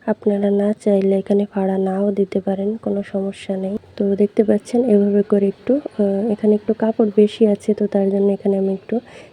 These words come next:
বেশি করে ভেঙে নিয়েছি। তো আপনারা এখানে এক ইঞ্চি নিলেই হবে। তো দেখতে পাচ্ছেন এভাবে করে সম্পূর্ণ দুই সাইডে একই নিয়মে সেলাইটা আমি করে নিয়েছি।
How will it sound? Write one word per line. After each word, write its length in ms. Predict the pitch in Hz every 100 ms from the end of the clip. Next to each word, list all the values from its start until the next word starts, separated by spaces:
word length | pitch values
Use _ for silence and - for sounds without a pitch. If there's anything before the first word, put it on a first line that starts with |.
| - 202
বেশি 300 | 202 - 202
করে 280 | 202 202
ভেঙে 320 | 202 202 190 196
নিয়েছি। 520 | 196 190 196 - 277 - - - - _ _ -
তো 80 | 214
আপনারা 320 | - 208 202
এখানে 320 | 196 - 202
এক 140 | 202 196
ইঞ্চি 300 | 202 196 -
নিলেই 360 | 196 196 202 220
হবে। 420 | 214 190 190 214 - - - _ _ _ _ _ _ _ _ _ _ - - - _ _
তো 200 | - 220
দেখতে 280 | 220 214 -
পাচ্ছেন 300 | 233 240 254
এভাবে 340 | 220 208 208 208
করে 240 | 214 214
সম্পূর্ণ 580 | - 208 202 220 208 202
দুই 220 | 208 214
সাইডে 360 | - 208 202 208
একই 280 | 202 -
নিয়মে 300 | 202 202 196
সেলাইটা 440 | 208 208 202 196 202
আমি 140 | 202 202
করে 220 | 202 208
নিয়েছি। 520 | 208 202 190 - 214